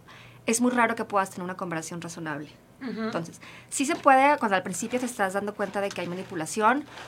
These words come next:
Speaker 1: o que hay agresiones, tratar de poner un límite. Bueno, poner un límite. Mira, ¿sabes
Speaker 2: Ajá.
Speaker 1: qué? Me estoy dando cuenta que, este, me estás faltando al respeto. Si tú continúas con esto, entonces yo me voy a ir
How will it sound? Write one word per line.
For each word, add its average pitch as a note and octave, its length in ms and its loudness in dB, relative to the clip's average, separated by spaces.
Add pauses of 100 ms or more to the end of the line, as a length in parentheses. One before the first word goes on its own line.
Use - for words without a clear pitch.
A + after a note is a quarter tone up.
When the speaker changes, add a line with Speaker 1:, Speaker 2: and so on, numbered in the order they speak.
(200)
Speaker 1:
o G#3 200 8
que F#3+ 120 0
hay F#3+ 160 4
agresiones, A#3+ 800 0 (200)
tratar G3+ 260 4
de G3+ 80 4
poner F#3+ 180 -4
un E3+ 100 -4
límite. F#3 440 -4
Bueno, F#3+ 180 4
poner B3 300 6
un G3+ 100 4
límite. E3+ 400 -4 (320)
Mira, F#3+ 140 0
¿sabes A3+ 180 4
Speaker 2:
Ajá. F#3+ 120 6
Speaker 1:
qué? A3+ 120 -2
Me G#3+ 60 0
estoy A3 160 -2
dando A3 180 0
cuenta B3 360 0
que, B3 320 0 (420)
este, G3 340 0
me F#3 60 -6
estás - 180 -8
faltando G3+ 280 -2
al F#3 100 -4
respeto. B3 500 -4
Si - 120 -8
tú B3 180 -8
continúas A3 500 0
con F#3 160 -6
esto, F#3 280 -4
entonces F#3 400 -4
yo D3+ 80 -6
me D#3+ 80 -4
voy D#3+ 200 -2
a F#3+ 40 -2
ir B3 220 -2